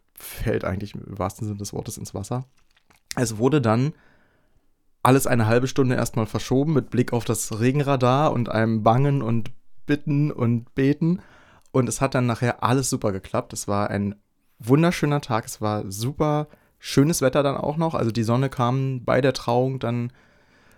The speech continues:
noch raus und also das war wirklich phänomenal generell. Da ist eine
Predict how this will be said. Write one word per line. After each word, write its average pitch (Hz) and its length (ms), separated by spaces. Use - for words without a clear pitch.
noch 123 200
raus 117 300
und 110 380
also 123 200
das 107 120
war 113 60
wirklich 101 200
phänomenal 117 560
generell. 104 380
Da 95 140
ist 98 120
eine 98 220